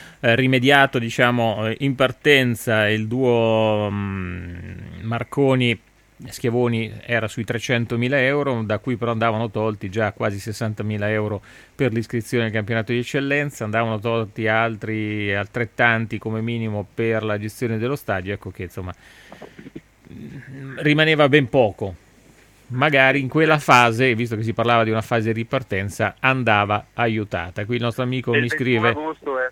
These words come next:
Speaker 2: scoppiata la disponibilità che prima non c'era.
Speaker 1: Ecco,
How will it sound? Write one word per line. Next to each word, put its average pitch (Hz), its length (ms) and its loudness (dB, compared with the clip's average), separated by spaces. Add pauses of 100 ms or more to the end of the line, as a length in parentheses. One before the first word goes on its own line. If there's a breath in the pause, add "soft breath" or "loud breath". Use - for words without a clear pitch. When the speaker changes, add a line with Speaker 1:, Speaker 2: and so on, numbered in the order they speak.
Speaker 2:
scoppiata 135 540 -2
la 123 80 -4
disponibilità 117 800 -14
che 113 100 -12
prima 107 260 -14
non 101 140 -20
c'era. 120 360 -4
Speaker 1:
Ecco, - 300 -18